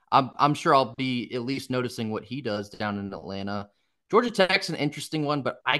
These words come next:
keep gravitating back to Florida State. And I think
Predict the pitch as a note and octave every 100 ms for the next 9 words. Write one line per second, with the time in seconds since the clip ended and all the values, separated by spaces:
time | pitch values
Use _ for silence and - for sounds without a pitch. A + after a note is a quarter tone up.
0 | - - G#3+ D#3+ C#3 C3+ C3+ C3 C3+ C3
1 | A#2 A2+ A2+ - - A2+ A2 G2+ G#2+ G#2
2 | F#2 - F2+ - _ _ _ _ _ _
3 | A#2+ A2+ A2+ A#2+ C3 E3 F3+ E3